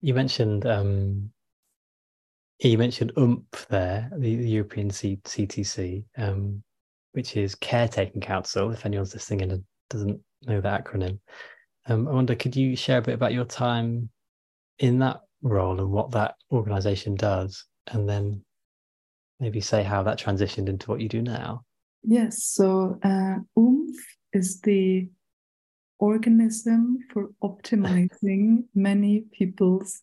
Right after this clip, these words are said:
Speaker 2: Happiness.
Speaker 1: <laughs> Could you just say that again? I think this is a lovely phrase.
Speaker 2: Yeah, the, the
Speaker 1: <laughs>
Speaker 2: Organism for Optimizing <laughs> Many People's Happiness.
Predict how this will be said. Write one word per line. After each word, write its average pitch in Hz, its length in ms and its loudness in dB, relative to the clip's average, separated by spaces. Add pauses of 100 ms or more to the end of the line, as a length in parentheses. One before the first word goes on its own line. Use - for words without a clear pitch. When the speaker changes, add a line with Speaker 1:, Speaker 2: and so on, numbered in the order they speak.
Speaker 2:
Happiness. 196 800 -2
Speaker 1:
<laughs> - 1000 2
Could 311 120 6
you 185 60 4
just 285 160 4
say 180 120 8
that 156 160 6
again? 120 340 4
I 117 80 4
think 135 180 4
this 123 60 -4
is 123 60 -4
a 135 60 8
lovely 123 320 6
phrase. 107 440 2
Speaker 2:
Yeah, 254 300 6 (160)
the, 240 360 2
the 214 280 4
Speaker 1:
<laughs> - 40 -18
Speaker 2:
Organism 240 1000 4 (160)
for 190 240 2
Optimizing 220 1300 4
<laughs> - 40 -20
Many 208 360 6
People's 185 760 0
Happiness. 180 600 0